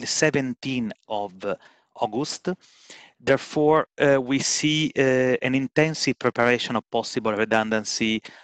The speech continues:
or restructuring plan to be implemented after this date. But just today, I read in the, also in the newspaper, possible announcement of, uh, the government to extend this ban of dismissal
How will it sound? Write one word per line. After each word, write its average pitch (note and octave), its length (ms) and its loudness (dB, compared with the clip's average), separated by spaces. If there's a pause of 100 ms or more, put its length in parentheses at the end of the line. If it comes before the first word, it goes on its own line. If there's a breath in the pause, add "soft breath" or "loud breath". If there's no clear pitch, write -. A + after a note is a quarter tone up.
(180 loud breath)
or A2+ 100 2
restructuring A2+ 760 0
plan A2 380 0
to A2+ 60 -6
be G#2 160 -2
implemented G2+ 600 -4 (160)
after A2 360 -2
this F#2+ 240 -8
date. A2+ 400 -2 (640 loud breath)
But B2 140 -2
just E3+ 320 2
today, C#3+ 640 2
I C3 220 6
read C3 260 0
in B2+ 180 0
the, - 140 -10
also A#2+ 540 -2
in A#2+ 140 -2
the A#2 100 -2
newspaper, C3 840 0
possible C3 460 2
announcement B2 680 0 (200)
of, A2 260 -14
uh, A#2 140 -4
the A2 160 -12
government A2 640 0
to - 720 -6
extend C3 720 0 (120)
this A2 200 0
ban A#2+ 560 0
of A2 180 -6
dismissal A#2+ 640 -2